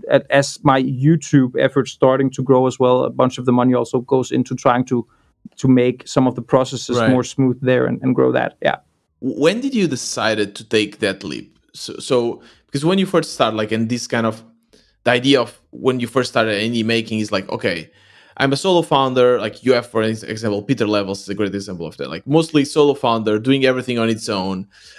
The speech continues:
Speaker 2: uh, doing products that are not ses-, necessarily super mature.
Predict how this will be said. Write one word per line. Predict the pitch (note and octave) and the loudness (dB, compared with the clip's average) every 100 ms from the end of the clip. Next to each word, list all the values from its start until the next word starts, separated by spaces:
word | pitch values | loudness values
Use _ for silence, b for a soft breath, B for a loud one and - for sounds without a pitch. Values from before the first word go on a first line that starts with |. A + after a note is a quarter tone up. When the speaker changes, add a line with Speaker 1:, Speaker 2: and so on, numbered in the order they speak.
| - | -4
Speaker 2:
uh, | A2 A2+ | 0 0
doing | A#2+ F#3 G3+ | 0 0 0
products | E3 D3+ C#3+ C#3 | 2 4 2 2
that | C#3 C3+ | 0 2
are | C#3 C3 | 0 0
not | C#3 D#3+ | -2 -4
ses-, | F3+ - - | -8 -10 -6
necessarily | C3 C#3 - B2+ B2 | -6 -4 -4 -4 -4
super | A#2 - B2+ C3 | -6 -6 -2 0
mature. | A#2 A2+ G#2 D#2 C3 | 0 -4 -6 -4 -6